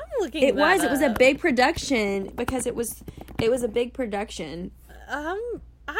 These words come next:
Speaker 1: don't know
Speaker 2: It
Speaker 1: about
Speaker 2: was
Speaker 1: this.
Speaker 2: not just on T V. It was, it was in the movie theater because I went.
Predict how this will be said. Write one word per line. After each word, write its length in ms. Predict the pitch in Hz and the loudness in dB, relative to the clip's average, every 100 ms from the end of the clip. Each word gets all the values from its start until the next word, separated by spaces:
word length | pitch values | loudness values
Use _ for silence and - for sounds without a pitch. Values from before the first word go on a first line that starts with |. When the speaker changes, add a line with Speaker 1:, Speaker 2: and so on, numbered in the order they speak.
| 494 | -2
Speaker 1:
don't 100 | 359 | 0
know 200 | 220 202 | -2 0
Speaker 2:
It 80 | 226 | 4
Speaker 1:
about 80 | 226 | 6
Speaker 2:
was 100 | 269 | 4
Speaker 1:
this. 20 | 240 | 4
Speaker 2:
not 360 | 226 247 240 | 2 2 2
just 220 | 254 262 | 0 0
on 220 | 269 226 233 | 2 2 0
T 240 | 254 226 | 0 0
V. 340 | 208 190 180 - | 2 0 0 -2
It 160 | 220 | 0
was, 320 | 202 240 - - | 4 4 2 -2
it 100 | 220 | 2
was 220 | 240 254 | 2 2
in 100 | 262 | 0
the 80 | 262 | 2
movie 220 | 247 247 | 0 0
theater 360 | 233 196 190 | 0 0 0
because 300 | 190 196 196 | -2 -4 -4
I 140 | 185 185 | -2 -2
went. 340 | 190 180 165 | -2 -6 -8